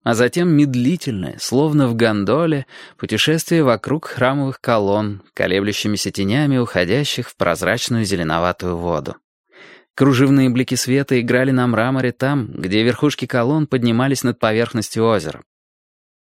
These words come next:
Джейн с Дэном и их гида везли двое стариков с иссохшими, оплетёнными вздутыми венами кистями рук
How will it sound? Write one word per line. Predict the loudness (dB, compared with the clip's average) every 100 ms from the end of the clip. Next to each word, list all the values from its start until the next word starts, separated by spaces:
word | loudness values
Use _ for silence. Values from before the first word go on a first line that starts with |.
| _ -8
Джейн | -6 0 2 2
с | 0
Дэном | 0 0 0 -4 -10 -20 -8
и | 0 2
их | 2
гида | 2 2 2 0 -4 _ -4
везли | -2 2 2
двое | 2 2 2
стариков | 2 0 0 0 0 0 -2
с | -10 -8
иссохшими, | -6 0 0 0 -6 -6 -6 -6
оплетёнными | -2 0 2 4 4 4
вздутыми | 2 0 0 2 2
венами | 2 2 2 0
кистями | -2 -2 0 2 2
рук | 2 0 -2